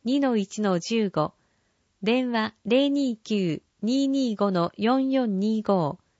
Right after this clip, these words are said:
ファックス二二八の四二七七。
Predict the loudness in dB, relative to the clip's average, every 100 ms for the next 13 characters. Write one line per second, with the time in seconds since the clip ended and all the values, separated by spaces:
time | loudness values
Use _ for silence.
0 | _ _ _ -4 -4 -6 -20 _ _ -6
1 | -2 0 0 0 -2 -4 -4 -2 -2 0
2 | -2 0 0 0 0 0 0 0 0 0
3 | -2 -4